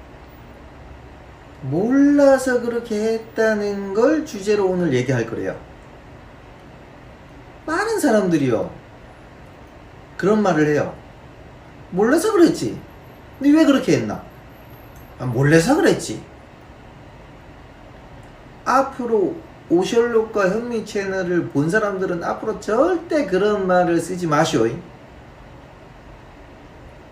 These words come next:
그거는 앞뒤가 안 맞는 얘기래요.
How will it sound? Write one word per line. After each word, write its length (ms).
그거는 440
앞뒤가 500
안 100
맞는 300
얘기래요. 400